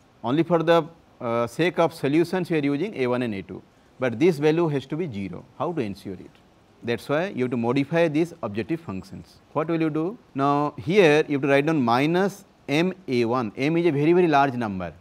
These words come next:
Now, you cannot maximize Z one unless and otherwise A one is zero, because minus M A one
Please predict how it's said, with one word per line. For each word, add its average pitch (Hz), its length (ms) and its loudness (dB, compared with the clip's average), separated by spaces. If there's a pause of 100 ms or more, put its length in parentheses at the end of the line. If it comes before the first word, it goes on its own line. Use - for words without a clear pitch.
(420)
Now, 165 160 0
you 175 200 0
cannot 190 380 0
maximize 156 720 0 (480)
Z 131 160 2
one 123 500 -2
unless 135 300 -2
and 170 100 0
otherwise 135 640 2 (360)
A 120 140 2
one 139 200 0
is 160 160 -6
zero, 92 320 -10 (260)
because 127 160 0
minus 135 400 0
M 156 200 0
A 170 80 2
one 147 400 2